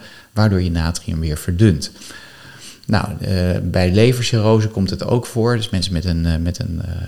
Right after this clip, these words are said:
een, een, een leveraandoening. En bij mensen met een, eh, afwijking in de bijnier, en die te weinig hypo-, eh, die te weinig, eh, aldosteron aanmaken. Dus bij hypoaldosteronisme. Nou,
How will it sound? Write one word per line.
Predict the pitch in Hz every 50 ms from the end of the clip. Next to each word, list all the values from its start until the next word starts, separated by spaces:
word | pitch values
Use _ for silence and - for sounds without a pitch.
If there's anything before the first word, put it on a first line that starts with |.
| - -
een, | - 87 82 - -
een, | - -
een | - - - - - - 95 - -
leveraandoening. | 85 98 113 117 113 113 - 98 95 92 95 92 92 95 98 98 95 - - - - - - - - -
En | - 98 95
bij | 90 95
mensen | 92 90 90 90 95 - -
met | 90 87 87 87 - -
een, | - 82 85 80 80 82
eh, | 80 80 80 80 80 - - - - - - _
afwijking | - 98 92 90 90 82 82 82 - - 85
in | 80
de | 76 78
bijnier, | 78 78 78 80 98 101 98 95 90 92 95 90
en | 85 85 87 90 90 - _ _ _ _ _ _
die | 104 98 - - - 92 87
te | - -
weinig | 78 - 87 92 95 90 87 - -
hypo-, | 95 95 95 - 98 92 92 90 -
eh, | - 87
die | 85 - 98 98
te | 90 - 85
weinig, | 85 104 107 104 98 - -
eh, | 90 90 90 85 - - - - - - -
aldosteron | - - 98 95 90 - - 87 82 95 101 95 82
aanmaken. | - - 76 - - - -
Dus | - - - -
bij | - - 85
hypoaldosteronisme. | - 92 - - - 92 87 - - 87 90 87 82 80 80 - - - 82 76 78 76 78 78 - - - - - - - - - - - _ _ _ _ _ _ _ _ _ _ - - - -
Nou, | - - -